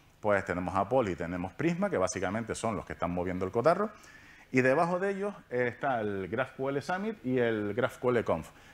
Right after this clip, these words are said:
¿Qué pasa? Apollo desar-, em, patrocina y desarrolla el evento graph Q L Summit,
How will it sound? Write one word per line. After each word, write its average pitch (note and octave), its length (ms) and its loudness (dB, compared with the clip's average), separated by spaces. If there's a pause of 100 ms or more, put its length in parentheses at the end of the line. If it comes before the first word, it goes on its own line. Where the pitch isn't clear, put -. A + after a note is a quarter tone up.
¿Qué D3+ 140 4
pasa? G#2+ 340 0 (520)
Apollo A#2+ 520 4 (320)
desar-, G2+ 380 -2
em, E2+ 880 -6 (960)
patrocina A2+ 800 0
y G2+ 100 -2
desarrolla G2+ 580 2
el F#2+ 80 2
evento A2 340 0
graph F#2 240 -2
Q A#2 100 0
L A#2 120 0
Summit, G#3+ 340 2